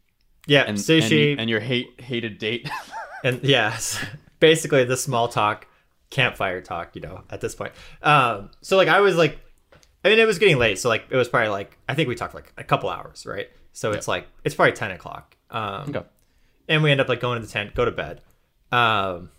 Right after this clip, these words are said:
Speaker 1: so this is, like, ten o'clock, you know, pitch black outside. We go to bed, and this is kinda where it gets going. <laughs>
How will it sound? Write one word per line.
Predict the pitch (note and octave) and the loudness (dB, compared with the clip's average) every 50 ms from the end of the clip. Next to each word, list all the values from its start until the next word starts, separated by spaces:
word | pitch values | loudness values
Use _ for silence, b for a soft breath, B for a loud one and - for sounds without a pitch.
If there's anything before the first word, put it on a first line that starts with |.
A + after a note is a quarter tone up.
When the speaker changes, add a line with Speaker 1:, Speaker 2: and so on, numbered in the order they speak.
| _ _ _ _ _ _ _ _ _ _ _ _ _ _ | _ _ _ _ _ _ _ _ _ _ _ _ _ _
Speaker 1:
so | - - - - C#3 B2 A2+ A2 | -16 -12 -6 -2 0 2 2 2
this | A#2 B2 - - B2+ | 0 -2 -4 -6 -8
is, | A#2+ A2 A2 | -8 -8 -6
like, | A2 G2+ G2+ - - | -6 -6 -6 -6 -4
ten | - D3 C#3 | -2 -2 -2
o'clock, | C3+ - C3+ B2 A#2+ A#2+ A#2 - - - | 0 2 2 2 4 2 0 -2 -8 -12
you | A#2 | -10
know, | A2 G2+ - | -8 -8 -6
pitch | - D3 C#3+ - | -4 -4 -4 -2
black | - A#2 A2 A2 | 0 -2 0 0
outside. | A2+ A2+ - - A2+ G#2 G2+ G2+ G2+ G2 G2 A2 | -2 -4 -4 -4 -4 -2 -2 -2 -4 -6 -8 -8
We | A2 | -6
go | A2+ A2+ | -4 -4
to | A2+ | -4
bed, | A2 - G#2 F#2+ F#2+ F#2+ F#2 F#2 - _ _ _ _ _ _ - - _ _ _ _ _ _ - | -4 -4 -6 -6 -4 -6 -8 -8 -12 _ _ _ _ _ _ -20 -20 _ _ _ _ _ _ -10
and | G#2+ G#2 G#2+ | -8 -8 -8
this | G#2 - A#2+ | -8 -10 -12
is | G#2+ F#2+ - | -12 -14 -12
kinda | - B2 A2+ G#2 G2 | -10 -8 -8 -6 -6
where | G2+ G2 | -6 -6
it | F#2 F2 - _ _ _ - | -6 -8 -10 _ _ _ -16
gets | G#2 G2+ - | -16 -16 -14
going. | - G2 F#2+ G#2 G#2+ G2 F2+ D#2+ _ _ _ _ _ _ _ _ _ | -12 -12 -12 -12 -12 -14 -16 -16 _ _ _ _ _ _ _ _ _
<laughs> | - | -10